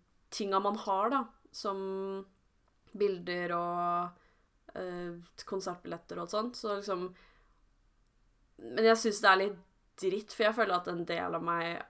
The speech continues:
holder det litt sånn, jeg holder det fortsatt et sted, da, når jeg ikke egentlig burde det, kanskje. Sånn,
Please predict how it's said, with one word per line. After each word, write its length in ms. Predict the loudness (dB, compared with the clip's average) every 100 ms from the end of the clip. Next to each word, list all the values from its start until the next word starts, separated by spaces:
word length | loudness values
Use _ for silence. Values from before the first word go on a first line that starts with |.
| -8
holder 480 | -8 -4 -4 -2 0
det 140 | -2
litt 160 | -4 -4
sånn, 300 | -4 -4 -8 _ _ _ _ _
jeg 120 | -4 -4
holder 380 | -4 -4 -4
det 120 | -4 -6
fortsatt 760 | -8 -8 -6 -8 -10 _ -16 -8
et 160 | -8 -6
sted, 380 | -6 -2 0 0
da, 140 | -4 -6 _ _ -2
når 80 |
jeg 180 | 2 2
ikke 160 | 2 0
egentlig 500 | -2 -4 -6 -6 -6 -8 -16 -20 -20 _ _ _ _ _ _ -20 -20 _ _ _ _ _ -10
burde 680 | 0 0 0 -8 -2 -2 -2
det, 160 | -4
kanskje. 360 | -6 -8 -2 -2 -4 _ _ -8
Sånn, 320 | 0 0 0